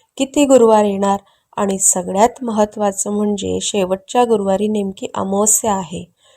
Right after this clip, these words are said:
तर उद्यापन कसं करायचं? अशा तुमच्या सगळ्या प्रश्नांची उत्तरं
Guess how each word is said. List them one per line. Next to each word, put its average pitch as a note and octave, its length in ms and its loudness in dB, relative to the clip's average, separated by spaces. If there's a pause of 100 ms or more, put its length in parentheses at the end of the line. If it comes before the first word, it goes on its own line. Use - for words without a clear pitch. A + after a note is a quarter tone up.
(240)
तर F#3 220 4
उद्यापन A3+ 500 2
कसं A#3 300 -2
करायचं? F#3 580 -8 (760)
अशा D#4 240 4
तुमच्या C4 380 2
सगळ्या G#3+ 380 0
प्रश्नांची A#3 560 -4
उत्तरं G3 420 -4